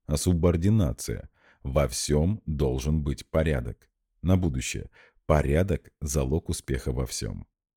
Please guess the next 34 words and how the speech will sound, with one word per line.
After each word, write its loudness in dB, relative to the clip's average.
Президент 2
связался 0
еще -2
раз -2
с -8
маршалом -2
Свеллом 0
и -2
попросил 0
его 2
дать 0
команду 0
Лон 0
продолжать 0
поиск 0
измененных, -2
а 2
он 4
займется 0
флотом. -10
"К -20
чему 2
такие 0
условности? -4
Сам -2
бы 0
ей -2
сказал". -6
"Свелл, 4
только 4
что 2
пришлось -4
отчитать -2
Андрея. -2